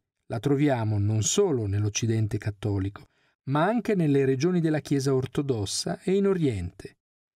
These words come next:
presso i greci, i russi, gli armeni,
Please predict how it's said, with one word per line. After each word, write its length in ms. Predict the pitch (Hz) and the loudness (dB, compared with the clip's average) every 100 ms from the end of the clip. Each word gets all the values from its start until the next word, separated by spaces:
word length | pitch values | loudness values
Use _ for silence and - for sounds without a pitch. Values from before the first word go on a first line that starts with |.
| _ | _
presso 340 | 113 110 - 101 | -6 -4 -2 -2
i 80 | |
greci, 580 | 104 127 151 156 - 220 _ - | 0 2 2 0 -2 -4 _ -4
i 100 | 120 | -2
russi, 500 | 117 101 - - 214 - _ - | -2 -2 -2 -2 -4 -6 _ -2
gli 160 | 165 | 0
armeni, 640 | 156 127 123 110 107 160 | 2 2 0 0 0 -2